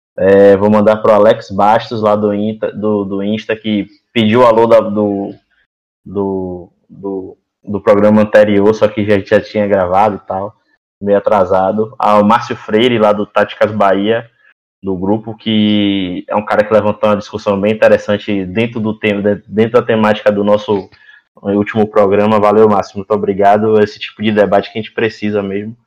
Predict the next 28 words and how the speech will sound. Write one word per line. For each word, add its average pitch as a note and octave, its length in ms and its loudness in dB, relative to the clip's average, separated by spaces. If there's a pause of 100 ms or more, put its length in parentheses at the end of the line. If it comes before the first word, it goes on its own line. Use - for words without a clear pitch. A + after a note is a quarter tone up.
(320)
dentro G2 180 -4
da G2+ 120 2
torcida. G#2 680 -4 (440)
É, G#2+ 420 6
o G#2 40 4
grupo B2 320 0
de A#2+ 180 0
WhatsApp A2 920 -2 (400)
é, F#2+ 320 -2
Eu C#3 200 4
Sou D#3 440 2
Bahia. A#2+ 1000 2 (120)
<laughs> B2+ 920 0 (120)
É A#2+ 60 6
porque A#2+ 160 -2
escreve C3 300 2
B C3+ 240 4
A C#3+ 180 6
H A#2+ 400 0
E B2+ 320 2
E - 20 4
A C3 80 2
A. G2+ 360 -4 (340)
É A2 80 -6
um A2+ 80 -6
grupo A#2+ 240 -8
que A#2 100 -6
é, G#2 440 0